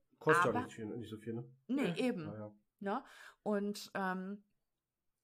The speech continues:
Speaker 2: was den Ermittlern aber gleich auffällt, w-,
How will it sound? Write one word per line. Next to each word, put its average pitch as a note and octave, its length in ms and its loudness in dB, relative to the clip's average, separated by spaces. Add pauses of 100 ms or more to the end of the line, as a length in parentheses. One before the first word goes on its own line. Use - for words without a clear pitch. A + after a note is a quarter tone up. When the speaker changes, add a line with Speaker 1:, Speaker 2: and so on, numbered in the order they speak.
Speaker 2:
was G3+ 260 4
den G#3+ 100 -2
Ermittlern A3 380 0
aber F#3+ 160 2
gleich G3+ 300 -2
auffällt, G3+ 560 -6 (800)
w-, E3 260 -16